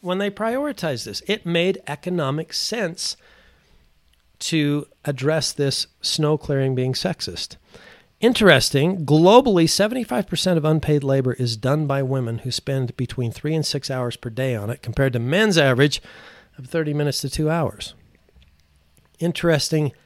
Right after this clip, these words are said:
information. Snow clearing can be sexist. There's another concept I want to talk about from this book, Invisible Women.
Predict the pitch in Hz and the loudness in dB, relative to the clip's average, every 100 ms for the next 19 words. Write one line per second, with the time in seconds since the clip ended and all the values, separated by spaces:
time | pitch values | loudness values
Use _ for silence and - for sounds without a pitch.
0 | _ - 143 - 139 127 110 - 85 _ | _ -2 0 2 2 2 -2 -6 -10 _
1 | _ - - _ - - 175 202 180 165 | _ -20 -20 _ -12 -4 -2 -2 -4 -2
2 | 160 160 143 _ - 139 143 151 139 147 | -2 -6 -10 _ -12 -8 -6 -6 -6 -8
3 | 127 - - - - _ _ _ 170 185 | -10 -12 -12 -14 -16 _ _ _ 2 6
4 | 208 226 196 - - 165 156 151 139 135 | 8 8 6 4 -2 0 2 0 0 -2
5 | 135 127 135 123 123 120 120 135 127 123 | -2 -2 -2 -2 -4 -6 -4 -4 -4 -4
6 | 131 127 135 127 131 127 147 190 165 98 | -4 -6 -4 -4 -4 -4 -4 -2 -4 -6